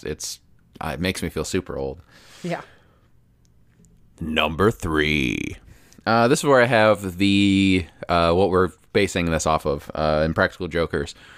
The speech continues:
Speaker 2: I was a big fa-, I watched, like, every episode for a while because of Q, the guy. He was, he's on a podcast that I really like called Tell 'Em Steve Dave, uh, which is a Kevin,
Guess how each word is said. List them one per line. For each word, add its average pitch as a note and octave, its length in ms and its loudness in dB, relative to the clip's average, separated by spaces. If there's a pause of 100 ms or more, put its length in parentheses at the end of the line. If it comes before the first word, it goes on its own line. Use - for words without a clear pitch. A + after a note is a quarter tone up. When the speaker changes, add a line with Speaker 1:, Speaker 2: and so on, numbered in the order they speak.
(140)
Speaker 2:
I A2 80 2
was D3+ 120 4
a D3+ 40 -2
big C3 180 0
fa-, - 120 0
I A2+ 80 4
watched, C3+ 240 2
like, G#2 140 0
every G2 220 4
episode F2 400 0
for F2+ 120 0
a D#2+ 60 2
while D#2+ 360 0
because D#2 460 -4
of E2+ 560 -4
Q, F2 320 2
the E2 120 0
guy. D#2 280 2
He F#2 100 0
was, E2 120 -2
he's F#2 180 0
on E2 80 0
a D#2+ 40 -2
podcast D#2 480 -2
that D2+ 80 -2
I D2 60 0
really D2 200 0
like D2 200 -4
called C#2+ 320 -6
Tell E2 160 -2
'Em D2+ 100 -4
Steve D#2 260 -6
Dave, C#2+ 420 -6
uh, C2+ 120 -6
which D2+ 160 -6
is D2 80 -8
a C#2+ 60 -6
Kevin, - 380 -8